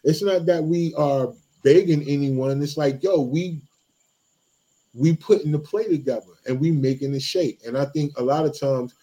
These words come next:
you know, oh, do you, is that looked at as, as a sense of pride? Like, do we, do you feel like we have too much pride because we have to work a little bit harder than everybody else? Like, do we feel like we shouldn't have to?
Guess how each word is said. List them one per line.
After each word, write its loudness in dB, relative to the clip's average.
you -2
know, -8
oh, 6
do 2
you, -4
is -4
that 4
looked 2
at 4
as, 0
as 2
a -4
sense -4
of -6
pride? -4
Like, 0
do 0
we, 2
do -4
you 0
feel 0
like 2
we 2
have -2
too -6
much -4
pride -8
because 0
we 2
have -4
to -6
work 6
a 4
little 4
bit 2
harder 0
than -4
everybody 0
else? -10
Like, -2
do -2
we 2
feel -2
like 0
we -2
shouldn't -6
have -12
to? -20